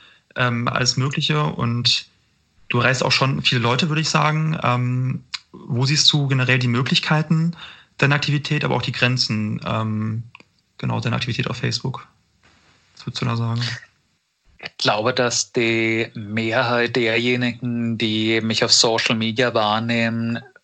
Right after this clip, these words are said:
Speaker 2: Le-, Leute sind, die sich schon in einem weiteren Sinne als links verstehen. Ich glaube, es kommt sehr selten vor, dass meine Beiträge auf irgendein Interesse oder irgendeine Wahrnehmung von Leuten stehen,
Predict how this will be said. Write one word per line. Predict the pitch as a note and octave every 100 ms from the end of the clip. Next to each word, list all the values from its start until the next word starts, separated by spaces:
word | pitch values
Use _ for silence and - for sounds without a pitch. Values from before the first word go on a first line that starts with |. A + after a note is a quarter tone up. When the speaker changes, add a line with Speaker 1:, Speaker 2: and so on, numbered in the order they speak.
| -
Speaker 2:
Le-, | A#2+ A#2+
Leute | A#2+ A2+ A#2+ B2+
sind, | B2 A#2+ A#2+
die | C3 C3
sich | C3 -
schon | - G#2+ A2
in | A#2 B2 B2
einem | B2 A#2 A2
weiteren | G#2+ G#2+ A#2
Sinne | A2+ G#2+ A2+
als | A#2+ -
links | G2+ G2+
verstehen. | - G#2 - G#2+ G#2 -
Ich | -
glaube, | A#2 A#2
es | -
kommt | B2+ A#2
sehr | - A#2+ A#2+
selten | A#2 A2+ B2 C3
vor, | - A#2+ A#2 A2+
dass | A#2 -
meine | A#2+ A2+
Beiträge | A2 G2+ - B2+ A#2 A2+ A#2+ A#2
auf | - A#2 A#2 - - -
irgendein | C3 C3 C3 C3
Interesse | B2+ C3 A#2+ A2 A#2+ C3
oder | B2+
irgendeine | A#2+ B2 A#2+ A2+
Wahrnehmung | G#2+ A#2 B2 B2
von | B2
Leuten | A2+ G#2+ A2 C3
stehen, | - B2 A#2